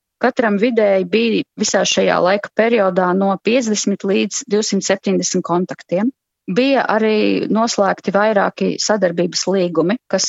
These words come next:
ir ļoti labs rezultāts šādai izstādei.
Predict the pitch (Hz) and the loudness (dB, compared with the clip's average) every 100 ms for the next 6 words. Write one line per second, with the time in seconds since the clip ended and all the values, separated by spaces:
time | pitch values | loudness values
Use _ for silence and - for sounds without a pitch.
0 | - 185 180 175 190 226 202 190 190 - | 0 2 2 2 2 0 0 0 0 -2
1 | - 175 180 214 170 - 160 - - 180 | -2 2 2 2 0 0 -2 -2 0 0
2 | 175 170 - - - - - | 0 0 -2 -4 -4 -4 -6